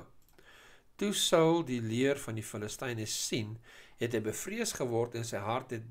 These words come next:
baie gebewe. En Saul het die Here geraadpleeg, maar die Here het hom nie geantwoord nie, nie deur drome, nie deur Urim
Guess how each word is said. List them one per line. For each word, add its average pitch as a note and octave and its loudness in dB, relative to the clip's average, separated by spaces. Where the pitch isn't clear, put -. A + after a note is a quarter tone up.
baie G#2 -2
gebewe. A2+ -4
En C3 -4
Saul F3 4
het C#3+ -6
die B2 0
Here C3 4
geraadpleeg, A2+ 0
maar B2 0
die A2+ -4
Here C#3 2
het A#2 -4
hom A2+ -4
nie A#2 -6
geantwoord E3 -2
nie, A2+ -12
nie C#3+ -2
deur B2 2
drome, C#3 2
nie A#2+ -4
deur A2 -4
Urim E3+ 0